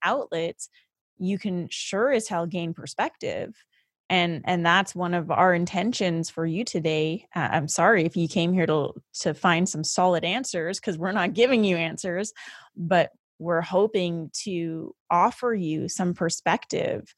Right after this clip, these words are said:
to think differently, to open your mind, to go from such a magnified laser focus on one thing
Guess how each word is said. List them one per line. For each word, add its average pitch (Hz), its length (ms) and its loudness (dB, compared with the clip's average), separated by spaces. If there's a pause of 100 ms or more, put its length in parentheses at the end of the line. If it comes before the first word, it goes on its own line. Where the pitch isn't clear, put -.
(380)
to 196 200 6
think 220 320 2
differently, 165 540 -2
to - 180 -2
open 202 340 6
your 165 140 4
mind, 160 640 -2
to 175 340 0
go 185 340 8
from 175 520 -2
such 185 260 -2
a 180 80 2
magnified 165 1120 0
laser 175 480 4
focus 175 480 -2
on 156 260 -10
one 170 340 -8
thing 233 380 -6